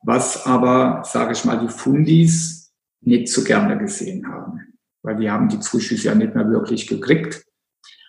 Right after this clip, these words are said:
Und, ähm, aber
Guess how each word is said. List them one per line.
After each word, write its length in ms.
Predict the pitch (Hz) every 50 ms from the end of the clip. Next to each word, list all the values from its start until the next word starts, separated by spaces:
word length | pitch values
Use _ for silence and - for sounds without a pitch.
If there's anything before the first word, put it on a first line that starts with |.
| _ _ _ _ _ _ _ _
Und, 680 | 123 123 127 127 131 131 131 131 131 131 - - - - - 139
ähm, 840 | 127 123 123 123 123 123 127 127 127 131 127 123 127 - - - _ _ _ _ _ _ _ _ _ _ _ _ _ _ _ _ _ _ _ _
aber 260 | - 131 120 127